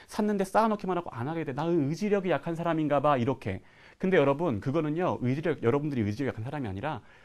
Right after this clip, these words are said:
그걸 가지고 하는 사람이 이상한 겁니다. 그걸 가지고 하는 사람이 이상한 거예요.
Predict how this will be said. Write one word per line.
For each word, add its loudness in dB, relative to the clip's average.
그걸 4
가지고 -6
하는 0
사람이 0
이상한 -4
겁니다. -10
그걸 2
가지고 -2
하는 -2
사람이 -6
이상한 -4
거예요. -8